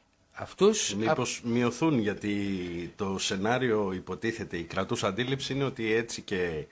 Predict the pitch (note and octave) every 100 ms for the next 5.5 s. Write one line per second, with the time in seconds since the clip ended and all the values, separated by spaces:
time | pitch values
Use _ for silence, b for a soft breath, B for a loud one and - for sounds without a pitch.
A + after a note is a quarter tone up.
0 | B B B B - G2+ A2+ C#3 C3+ -
1 | D2 - - F2+ F#2 E2 G2+ G#2+ F2+ F2+
2 | G2 F#2 F2+ F2+ F2 F#2 F2+ E2+ F2 F#2
3 | E2+ E2+ F2 E2+ - G2+ D3+ D3+ - B2
4 | - - G#2+ G2+ D3+ D3+ C#3+ C3 B2+ B2
5 | C3+ C3+ - F#2+ C#2+